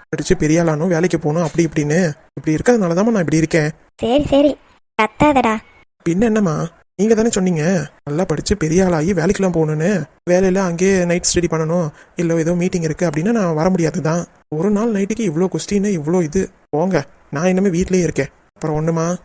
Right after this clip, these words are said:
Speaker 1: வேலை கிடைச்சாலும் சரி, வேலை கிடைக்கலனாலும் சரி, நான் இந்த வீட்டை விட்டு எங்கேயும் போக மாட்டேன், இங்கேயே தான் இருப்பேன். போதுமா?
Speaker 2: ஐயோ, நம்ம ஸ்ட்ரிக்டா இருக்க வேண்டியதா. ஆம்பளை பிள்ளையா வெளியில போயிட்டு வந்தாதான் நல்லது.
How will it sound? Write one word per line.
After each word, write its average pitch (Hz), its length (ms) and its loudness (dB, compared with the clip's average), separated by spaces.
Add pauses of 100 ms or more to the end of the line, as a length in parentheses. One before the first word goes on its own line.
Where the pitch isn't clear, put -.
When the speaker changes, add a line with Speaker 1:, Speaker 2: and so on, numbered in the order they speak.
(360)
Speaker 1:
வேலை 165 320 0
கிடைச்சாலும் 175 520 -2
சரி, 180 160 0
வேலை 170 340 -2
கிடைக்கலனாலும் 180 520 -2
சரி, - 160 -2 (200)
நான் 180 220 -4
இந்த 165 140 -4
வீட்டை 196 280 -2
விட்டு 170 160 -4 (140)
எங்கேயும் 175 320 -2
போக 175 140 0
மாட்டேன், 156 260 -6 (240)
இங்கேயே 180 200 2
தான் 190 160 4
இருப்பேன். - 240 0 (200)
போதுமா? 170 260 4 (500)
Speaker 2:
ஐயோ, 214 360 -8 (640)
நம்ம 226 280 -8
ஸ்ட்ரிக்டா 240 320 -4
இருக்க 262 200 -4
வேண்டியதா. 262 380 -2 (380)
ஆம்பளை 233 240 -6
பிள்ளையா 226 220 -2 (140)
வெளியில 233 320 -2
போயிட்டு 240 240 -4
வந்தாதான் 240 340 -2
நல்லது. 226 300 -4